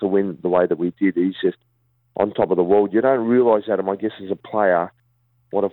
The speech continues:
footy club does, a sporting club that you love, and when they become successful and win, you don't understand what they do for a family and for kids. You know, it br-, brings us together. We find a lot of joy out of it.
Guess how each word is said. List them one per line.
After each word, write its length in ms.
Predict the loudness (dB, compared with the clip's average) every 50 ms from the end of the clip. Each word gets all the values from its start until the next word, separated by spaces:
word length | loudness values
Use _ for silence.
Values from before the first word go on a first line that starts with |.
| -4 -2
footy 160 | -2 -2 -2
club 280 | -2 -4 -4 -4 0
does, 200 | 0 0 0 0 -2
a 80 | -10
sporting 360 | -16 -6 -2 0 0 0 -2 -4
club 200 | -6 -6 -4 -2
that 140 | -2 0 0
you 100 | 0 0
love, 300 | 2 2 2 2 0 -2
and 160 | -8 -6 -6
when 100 | -4 -2
they 200 | 0 0 0 -2
become 380 | -4 -8 -8 -6 -6 -6 -6 -8
successful 460 | -12 -12 -6 -4 -4 -4 -2 -2 -2 -2
and 80 | 0
win, 160 | 0 -2 0
you 100 | 0 0
don't 220 | 0 0 -2 -2 -2
understand 380 | -4 -4 -6 -4 -4 -2 -2
what 120 | -2 -2 0
they 120 | 0 -2
do 200 | 0 -2 -2 -2 -2 -4
for 100 | -4 -4
a 40 | -2
family 360 | _ -4 -4 -4 -6 -8 -10
and 80 | -12 -8
for 100 | -10 -10 -10 _ -2
kids. 220 | -2 -2 -2 -2 _ -12 -6
You 120 | -4 -2 -2
know, 180 | 0 -2 -2
it 160 | -4 -6 _
br-, 120 | -4 -4 -4 -4 -4 _
brings 260 | -4 -4 -4 -2 -2
us 140 | -2 -4 -4 _
together. 400 | -6 -2 0 2 2 2 0 -2 -6 _ _ _ -20 _ _ _ _ _ -2
We 120 | -2 -2
find 260 | 0 0 0 2 2
a 60 | 2
lot 180 | 2 2 2 2
of 120 | 0 0
joy 280 | 2 2 4 4 4 4
out 120 | 4 2
of 100 | 2 0
it. 140 | -2 -4 -4